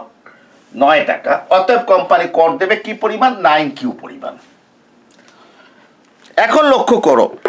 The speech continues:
company যদি সরকারকে নাইন কিউ পরিমাণ কর দেয়,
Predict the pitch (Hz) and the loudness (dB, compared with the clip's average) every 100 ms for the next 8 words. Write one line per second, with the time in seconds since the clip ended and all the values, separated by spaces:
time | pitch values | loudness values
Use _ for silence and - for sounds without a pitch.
0 | - _ _ - - 240 - 240 269 262 | -8 _ _ -6 0 2 4 2 2 4
1 | 294 285 269 277 269 262 247 226 175 160 | 4 2 4 2 2 0 2 2 2 0
2 | 185 220 220 285 294 269 254 - - 170 | 0 0 0 0 2 2 2 0 4 4
3 | - 202 180 - | 4 0 -4 -6